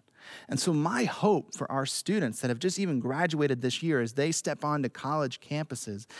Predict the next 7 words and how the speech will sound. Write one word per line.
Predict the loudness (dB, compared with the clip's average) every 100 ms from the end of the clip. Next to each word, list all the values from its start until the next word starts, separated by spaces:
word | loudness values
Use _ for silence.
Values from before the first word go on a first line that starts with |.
| -10
and | -2 0
begin | 2 2 2
to | 2
engage | 0 2 0 2 0 0
in | 0
new | 2 2 0
communities, | -4 -2 -2 -2 -4 -6